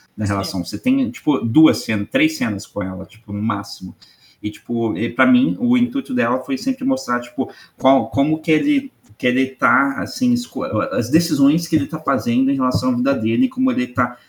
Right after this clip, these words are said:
Speaker 1: cada vez mais, tipo, indo mais pra direção do Fletcher, assim, de, assim, de realmente se, ficar nessa obsessão pra ser, ah, o melhor e atingir o sucesso.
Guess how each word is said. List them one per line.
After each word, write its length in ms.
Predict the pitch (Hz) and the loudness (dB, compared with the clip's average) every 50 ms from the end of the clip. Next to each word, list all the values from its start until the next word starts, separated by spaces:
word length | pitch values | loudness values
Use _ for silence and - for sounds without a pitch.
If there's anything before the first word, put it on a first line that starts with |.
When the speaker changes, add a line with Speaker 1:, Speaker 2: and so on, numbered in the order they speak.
| _ _ - | _ _ -2
Speaker 1:
cada 200 | - 143 143 143 | 0 2 2 2
vez 280 | 131 123 139 143 139 139 | 2 2 0 0 2 2
mais, 380 | 139 120 113 113 104 - - | 2 2 2 0 -2 -4 -8
tipo, 360 | - - - - 117 104 - - - | -16 -12 -6 -4 -4 -4 -2 -2 2
indo 500 | 127 131 135 135 131 131 120 110 113 - _ _ _ | 2 4 4 4 4 4 2 2 0 -4 _ _ _
mais 280 | - 113 110 107 110 - | -4 -4 -2 -2 -2 -4
pra 180 | - - 117 113 | -4 -4 -2 -2
direção 480 | 110 107 110 110 107 - 120 113 107 | -2 -2 -2 -2 -2 -2 -2 -2 0
do 80 | 101 101 | -2 -2
Fletcher, 680 | - - - 101 107 - - - - - 139 131 104 | -4 -6 -6 -4 -2 -2 -4 -4 -6 -4 -2 -2 0
assim, 520 | 104 98 - - - 104 104 120 135 151 143 | 0 -2 -2 -2 -2 0 0 2 2 2 2
de, 240 | 120 120 120 120 113 | 4 4 6 6 4
assim, 380 | 107 - - 107 104 101 98 | 2 0 -2 -2 -2 -2 -2
de 160 | 92 101 101 101 | -2 -2 0 0
realmente 500 | 101 101 98 101 101 101 92 - - - | 0 0 0 0 0 -2 -4 -8 -14 -10
se, 240 | - 107 101 95 87 - | -6 -6 -6 -6 -8 -12
ficar 320 | - - - 98 98 95 - | -16 -12 -8 -8 -8 -6 -4
nessa 280 | 101 104 104 101 - - | -2 0 0 0 0 -2
obsessão 600 | 101 98 - - - 104 - - - 95 95 101 | -4 -4 -2 -2 -2 -2 -2 -2 -2 0 0 0
pra 160 | 104 - - 101 | 0 -2 -4 -6
ser, 320 | - - - 101 101 - - - - - - _ - - - - 104 | -4 -2 -2 -2 -2 -2 -6 -16 -20 -20 -20 _ -16 -14 -8 -4 -2
ah, 300 | 98 95 95 95 92 95 101 | -2 0 0 -2 -2 -2 -2
o 100 | 101 104 | 0 2
melhor 600 | 104 104 101 101 98 98 95 98 113 117 - - | 4 4 4 4 2 2 2 2 0 0 0 -2
e 240 | 101 98 95 98 101 | -2 -2 0 0 -2
atingir 360 | 95 95 - - 107 95 98 | -2 -4 -2 -2 -2 -2 -2
o 40 | 101 | -4
sucesso. 600 | 92 - 110 - - 101 98 - - - 156 - | -6 -8 -10 -10 -8 -6 -6 -4 -4 -4 -6 -6